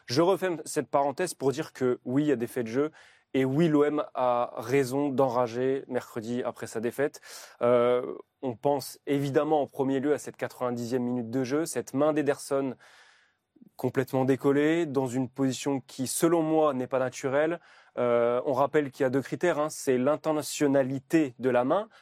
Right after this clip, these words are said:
Là, en l'occurrence, celui-ci, on peut l'enlever, parce que je pense pas qu'il fasse exprès de faire une main, étant donné que ça rebondit d'abord, enfin, c'est un contrôle raté qui finit sur sa main. Le deuxième critère, c'est donc l'augmentation de la surface du corps et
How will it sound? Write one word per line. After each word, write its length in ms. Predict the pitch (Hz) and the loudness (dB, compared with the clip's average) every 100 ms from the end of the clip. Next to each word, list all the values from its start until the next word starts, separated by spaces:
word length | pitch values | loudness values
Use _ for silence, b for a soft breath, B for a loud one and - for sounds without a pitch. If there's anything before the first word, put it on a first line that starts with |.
| - | 2
Là, 100 | 151 | 2
en 60 | 165 | 4
l'occurrence, 420 | 156 - 165 165 | 0 0 -2 -2
celui-ci, 300 | 143 147 - | -2 -2 -2
on 100 | 135 | 0
peut 240 | 135 135 _ 139 | 0 -2 _ 0
l'enlever, 440 | 139 139 139 233 | 2 2 0 -2
parce 200 | 214 120 | -4 -6
que 80 | 120 | -6
je 80 | - | -6
pense 160 | 135 | -4
pas 100 | 156 | -4
qu'il 140 | 143 135 | -4 -4
fasse 240 | 131 - b b - | -4 -4 b b 2
exprès 360 | 208 - - 185 | 2 2 -2 -4
de 40 | |
faire 160 | - 143 | -2 -2
une 120 | 143 | 0
main, 100 | 151 | 0
étant 180 | 139 123 | -2 -2
donné 220 | 117 127 | -2 -2
que 60 | - | -2
ça 120 | 117 | -4
rebondit 420 | 113 131 139 139 | 0 0 0 0
d'abord, 260 | 131 123 135 | 2 2 0
enfin, 200 | - 113 | -4 -8
c'est 140 | - | -4
un 140 | 110 107 | -6 -2
contrôle 420 | 160 151 160 139 | -2 0 0 0
raté 340 | 135 139 143 B B B | 0 -2 -8 B B B
qui 140 | 131 | -10
finit 220 | 120 131 | -4 -2
sur 160 | 120 - | -2 -4
sa 120 | 127 | -2
main. 160 | 156 214 B B | -2 -4 B B
Le 120 | 151 170 | 2 4
deuxième 240 | 143 139 | 2 -2
critère, 320 | - 139 220 | -4 -2 -2
c'est 120 | - | 0
donc 280 | 151 190 - | 0 0 -4
l'augmentation 840 | 151 160 233 190 190 180 160 - 165 | 0 2 2 2 -2 -4 -6 -4 0
de 60 | |
la 100 | 127 | 0
surface 400 | - - - 123 | -2 -10 -4 -4
du 140 | 104 117 | -4 -4
corps 280 | 202 214 - B B B | -2 -2 -6 B B B
et 220 | 143 165 | 2 2